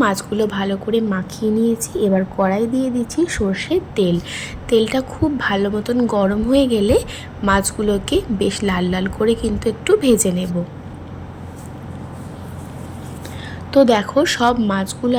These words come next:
আমি ঠিক এই রকম করে ভেজে নিয়েছি। এবার ওই তেলের মধ্যেই দিয়ে দিলাম কালো জিরে আর চেরা কাঁচা লঙ্কা। দিয়ে তারপর দিয়ে দিচ্ছি দুটো মিডিয়াম সাইজের পেঁয়াজ কুচি। পেঁয়াজটাকে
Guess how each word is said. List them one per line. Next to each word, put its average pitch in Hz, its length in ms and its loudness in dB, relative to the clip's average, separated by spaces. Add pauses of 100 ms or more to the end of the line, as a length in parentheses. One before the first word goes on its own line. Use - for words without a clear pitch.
আমি 208 120 -2 (100)
ঠিক 285 120 -2 (140)
এই 196 140 4
রকম 208 200 -4 (120)
করে 262 140 0 (120)
ভেজে 208 340 4
নিয়েছি। 190 360 -2 (540)
এবার 226 160 4 (120)
ওই 247 180 6
তেলের 262 340 6
মধ্যেই 262 400 2
দিয়ে 220 200 0
দিলাম 214 240 0 (160)
কালো 196 280 2 (100)
জিরে 220 260 2 (180)
আর 269 80 2 (120)
চেরা 214 260 2 (100)
কাঁচা 202 380 0
লঙ্কা। 175 360 -2 (800)
দিয়ে 254 220 8 (240)
তারপর 202 320 -2 (120)
দিয়ে 226 220 0
দিচ্ছি 240 300 -2 (180)
দুটো 214 300 4 (340)
মিডিয়াম 208 360 0 (100)
সাইজের 208 380 0 (120)
পেঁয়াজ 190 260 2 (100)
কুচি। 175 340 -4 (440)
পেঁয়াজটাকে 247 580 2